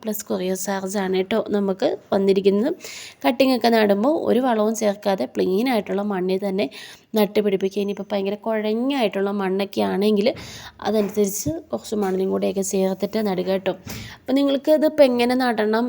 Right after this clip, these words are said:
എങ്ങനെ കിളിർപ്പിച്ചെടുക്കണം എന്നറിയില്ല എങ്കിൽ ഈ സെയിൽ ചെയ്യുന്ന സെല്ലറോട് തന്നെ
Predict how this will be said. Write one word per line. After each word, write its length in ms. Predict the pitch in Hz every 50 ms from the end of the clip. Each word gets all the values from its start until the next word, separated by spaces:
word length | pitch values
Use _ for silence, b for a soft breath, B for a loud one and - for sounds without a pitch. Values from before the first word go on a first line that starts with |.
| - - 214
എങ്ങനെ 260 | 214 214 214 208 214 214 - - - - -
കിളിർപ്പിച്ചെടുക്കണം 920 | 226 220 214 - - 208 208 - 220 202 190 196 196 - 202 208 214 220 214
എന്നറിയില്ല 680 | 208 202 214 208 202 196 190 196 202 208 208 202 196 196 202 - - - 196
എങ്കിൽ 260 | 196 196 190 202 220 302 320 B B B B B B B - -
ഈ 40 | 262 277 - - - -
സെയിൽ 260 | 233 208 190 196 196
ചെയ്യുന്ന 240 | 196 196 196 190 220 254 -
സെല്ലറോട് 580 | - 226 196 190 190 190 196 190 190 185 185 - - - - _ -
തന്നെ 240 | 202 202 196 196 208